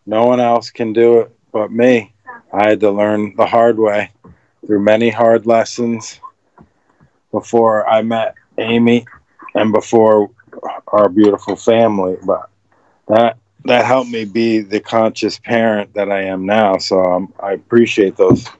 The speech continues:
lessons. And, uh, yeah, you know, not identifying with things. Getting back to, guys,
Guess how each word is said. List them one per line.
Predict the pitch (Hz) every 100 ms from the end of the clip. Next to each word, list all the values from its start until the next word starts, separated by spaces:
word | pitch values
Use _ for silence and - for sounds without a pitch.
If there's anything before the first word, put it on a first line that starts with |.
| - - -
lessons. | 101 98 - - 98 104 - - 92 _ _ - - _ - - - _
And, | 107 104 101 98
uh, | 98 98 98 - _ _ _ _ _ _ _ _ _ - _ _ _ _ _ _ _ _
yeah, | - 127 143 104 104
you | 117
know, | 117 113
not | 113 120 123 -
identifying | 120 113 123 123 - 120 110 104 101
with | 101 98
things. | 107 98 92 - - _ _ -
Getting | 117 110 101
back | 110 113 -
to, | - 139 127
guys, | 127 131 131